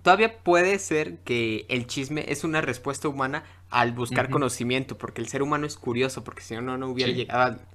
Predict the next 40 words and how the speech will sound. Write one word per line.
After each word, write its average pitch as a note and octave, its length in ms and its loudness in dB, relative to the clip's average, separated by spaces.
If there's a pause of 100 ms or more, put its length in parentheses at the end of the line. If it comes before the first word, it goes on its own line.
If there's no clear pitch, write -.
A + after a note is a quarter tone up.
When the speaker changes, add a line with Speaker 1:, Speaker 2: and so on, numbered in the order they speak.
(320)
Speaker 1:
no C3+ 80 -2
hubiéramos D3+ 280 2
llegado B2+ 240 4
a C3+ 100 2
tener B2 220 -2
un C3+ 140 -4
fondo C3 320 -2
de A#2+ 120 0
luz A#2+ 320 -2
azul D3 300 -6 (220)
o B2+ 60 2
a A#2+ 60 4
vestirnos C3 540 -2
igual. D#3+ 320 2 (340)
Nada D#3 120 4
más D#3+ 80 4
Speaker 2:
Sí. - 120 6
Speaker 1:
por C#3 200 0
simple E3 320 6
curiosidad D3+ 460 4
de D#3 80 4
preguntar, D3 460 4
"Oye, G3 460 6
¿qué G3+ 140 10
traes A3+ 260 -2
de A3 100 0
pantalón?" F3+ 520 2 (420)
Speaker 2:
Coincidencia. F3 1040 6
Speaker 1:
<laughs> - 40 -16 (360)
O D#3 100 0
sea, E3 220 2 (180)
es E3 160 0
curioso G#3+ 460 4
y C#3 60 0
se C#3 100 -6
pueden D#3 220 -2
dar D#3 100 -2
muchas D#3 260 -6
coincidencias. C#3+ 580 -6 (520)
Pero, G3 320 6